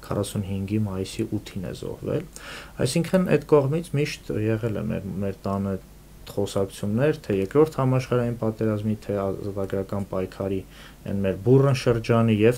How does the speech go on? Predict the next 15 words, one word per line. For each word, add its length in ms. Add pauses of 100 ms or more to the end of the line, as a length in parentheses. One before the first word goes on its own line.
թե 100
ավելի 380 (120)
վաղ, 260
մոտ 240
երկու 240
հարյուր 240
տարի 260
առաջվա, 460
իսկ 160 (540)
հորական 440
կողմիցս 560
դե 160
հայրս 320 (380)
Արցախյան 500
պատերազմի 600